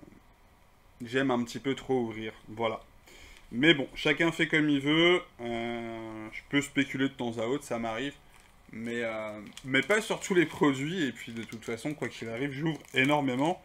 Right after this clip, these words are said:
je pense que vous le savez, voilà. Ça c'est pour répondre juste aux petites questions, euh, d'amont où les gens ne,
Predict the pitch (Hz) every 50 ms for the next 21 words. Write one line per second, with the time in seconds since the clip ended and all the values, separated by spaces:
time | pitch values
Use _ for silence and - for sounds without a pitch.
0 | - - - - - - - - 110 113 131 127 - 180 196 202 - - - 151
1 | 156 180 208 220 208 - - - 185 175 165 156 135 123 107 - - 120 139 139
2 | 120 110 - - _ - - - - - - - 175 185 175 - 185 170 - 170
3 | 160 151 160 156 156 170 170 160 143 160 180 175 - 165 143 - 156 139 - -
4 | 147 143 143 - 160 160 160 156 143 135 131 127 127 123 127 131 131 143 151 160
5 | 156 143 123 123 120 120 143 147 143 135 123 120